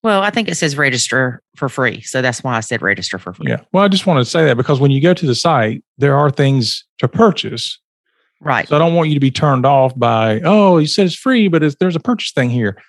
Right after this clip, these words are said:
Speaker 2: Yes, there are things to purchase, but to attend it, uh, it is free to attend within that, uh, tw-, I think twenty-four hour period. And then if you want to be able to watch it anytime you want to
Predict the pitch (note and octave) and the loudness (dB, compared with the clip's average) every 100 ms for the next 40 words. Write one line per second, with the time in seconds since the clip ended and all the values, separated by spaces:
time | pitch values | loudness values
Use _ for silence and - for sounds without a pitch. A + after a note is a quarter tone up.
0 | _ _ - F#3+ B2+ C3+ - D3+ F3 E3+ | _ _ 0 2 2 0 0 2 2 2
1 | D3 C3 - F#3 D3 C3 A2+ G#2+ G#2+ - | -2 0 2 2 2 0 0 -4 -6 -10
2 | - A#2+ A#2 A#2 - A#2+ - D#3 D3+ C#3 | -4 0 2 0 -4 -6 0 0 2 2
3 | C3 - - _ _ _ _ _ _ B2 | 0 -6 -18 _ _ _ _ _ _ -4
4 | A#2+ B2+ B2 C3 B2 - D#3 C#3 G#2 G#2 | -2 0 0 0 -2 -2 0 2 0 -4
5 | A#2 G#2 - - A#2 G2+ A2 B2 _ _ | -6 -6 -2 0 0 0 -4 -8 _ _
6 | _ _ _ _ B2 A#2 A#2+ A#2 A2 - | _ _ _ _ -2 0 0 0 -2 -8
7 | _ _ A3 A#2+ A2+ A2 - C3 B2 A2+ | _ _ -6 -4 -4 -4 -4 -2 -2 -2
8 | - A#2+ A2+ A2 G#2 - A2+ A2+ - _ | -2 -2 0 0 -2 -4 -6 -6 -10 _
9 | _ _ _ _ _ B2+ B2 A#2+ C3+ C3 | _ _ _ _ _ 2 2 4 4 4
10 | C3 A#2+ A#2 A2 B2 A#2+ A#2 - A#2+ A#2 | 4 2 0 2 2 4 2 0 0 0
11 | A2 A#2+ A#2+ A#2+ B2 B2 A#2+ C3 B2+ C4+ | 0 0 0 2 0 0 2 0 2 0
12 | G#3 C#3 | 2 2